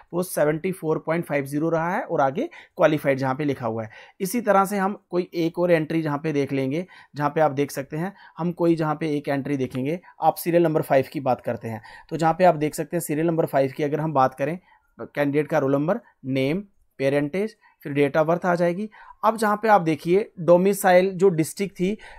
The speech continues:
इनकी जो डोमिसाइल डिस्ट्रिक्ट थी, कठुआ थी, डोमिसाइल डिवीज़न जम्मू था। अब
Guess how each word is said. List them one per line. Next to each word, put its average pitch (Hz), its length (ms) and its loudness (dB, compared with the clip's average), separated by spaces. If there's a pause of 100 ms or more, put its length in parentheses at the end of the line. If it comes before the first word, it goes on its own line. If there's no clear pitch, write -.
(140)
इनकी 190 240 -2
जो 233 100 2
डोमिसाइल 190 480 4
डिस्ट्रिक्ट 185 360 -2
थी, 226 120 -2
कठुआ 175 300 2
थी, 226 260 -2 (600)
डोमिसाइल 190 500 6
डिवीज़न 180 400 2 (180)
जम्मू 151 360 0
था। 220 240 0 (380)
अब 202 220 2